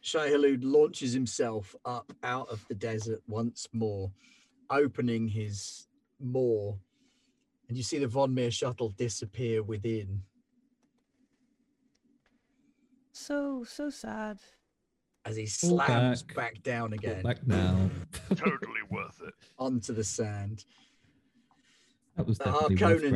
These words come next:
Speaker 1: Harkonnens come
Speaker 3: rattling.
Speaker 1: over the comms and say, "Time for a valiant withdrawal, I fear, my friends."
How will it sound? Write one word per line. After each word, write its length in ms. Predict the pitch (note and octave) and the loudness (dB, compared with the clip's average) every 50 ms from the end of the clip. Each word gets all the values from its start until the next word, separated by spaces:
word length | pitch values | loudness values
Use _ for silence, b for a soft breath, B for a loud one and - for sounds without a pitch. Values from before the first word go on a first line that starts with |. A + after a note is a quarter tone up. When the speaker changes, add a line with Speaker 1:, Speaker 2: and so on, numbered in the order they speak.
| B2 - - | 4 2 0
Speaker 1:
Harkonnens 40 | - | 0
come 200 | - - G2+ A2+ | 2 4 4 6
Speaker 3:
rattling. 140 | - C#3+ C#3+ | 6 6 4
Speaker 1:
over 200 | A#2+ B2 C#3+ B2 | 4 2 0 0
the 440 | A2+ B2+ B2+ B2+ B2+ B2 B2 C3 C#3+ - | 0 0 0 0 0 -2 -2 -4 -6 -6
comms 420 | - D#3 C3+ C3 B2+ B2+ B2 A2 A2+ | -2 0 0 0 0 0 -2 -2 -2
and 100 | A#2 A2 | -4 -4
say, 260 | - - C3 C3+ C3 | -4 -4 -4 -4 -4
"Time 840 | C3 - - E3 G#3+ A#3 B3+ B3+ C4 B3+ B3+ B3+ B3 B3 B3 B3 | -6 -10 -6 -2 0 0 2 2 0 0 0 0 0 0 -2 -4
for 240 | A3+ - A3 G3+ G3+ | -6 -10 -10 -8 -8
a 160 | G3 F#3+ F#3 | -8 -8 -10
valiant 1000 | D3 C#3+ C3 C3 C#3 F3+ A3 B3 B3 B3+ B3+ B3+ A#3+ A#3+ A#3 G#3+ G3+ G#3 - - | -10 -14 -18 -12 -6 -2 -2 0 0 2 2 2 2 2 0 0 -6 -12 -14 -6
withdrawal, 960 | - F3+ F3 D3+ B2 A2+ - - - C3+ B2+ B2+ B2 B2 B2 B2 A#2+ A#2+ B2 A#2 | -4 -2 -2 -2 -4 -8 -10 -6 -4 -2 -2 0 0 0 0 0 0 -2 -4 -6
I 220 | A2 A#2+ B2 B2 | -6 -6 -6 -8
fear, 460 | A2 - - B2+ B2 B2 B2+ B2+ B2+ | -8 -8 -8 -6 -4 -4 -4 -4 -4
my 200 | A#2+ B2+ B2+ C3 | -6 -6 -8 -10
friends." 680 | A#2+ - C3+ C3 C#3 D3+ D#3 F3 G3 G3+ G3+ - - | -10 -8 -8 -8 -8 -8 -8 -10 -12 -12 -12 -14 -14